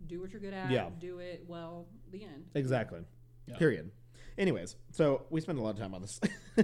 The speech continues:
Speaker 2: beginning part.
Speaker 3: 'Cause it makes the whole
Speaker 2: It,
Speaker 3: episode
Speaker 2: it really
Speaker 3: awkward.
Speaker 2: does, yeah. It really does, 'cause this whole thing, like,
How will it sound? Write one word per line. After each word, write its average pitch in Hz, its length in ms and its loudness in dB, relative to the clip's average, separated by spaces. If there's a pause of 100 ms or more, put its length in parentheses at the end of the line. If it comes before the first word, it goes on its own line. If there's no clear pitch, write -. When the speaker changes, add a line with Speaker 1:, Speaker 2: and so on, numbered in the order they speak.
(120)
Speaker 2:
beginning 151 320 6
part. 113 300 -4
Speaker 3:
'Cause 170 220 0
it 202 100 0
makes 202 220 -2
the 165 120 -2
whole 139 200 -6
Speaker 2:
It, 170 120 6
Speaker 3:
episode 120 300 -4
Speaker 2:
it 165 100 4
really 165 200 10
Speaker 3:
awkward. 117 100 2
Speaker 2:
does, 92 340 0
yeah. 110 200 2 (560)
It 170 120 6
really 202 160 6
does, 143 180 4
'cause 175 120 6
this 170 120 4
whole 220 160 6
thing, 180 400 2
like, 127 260 4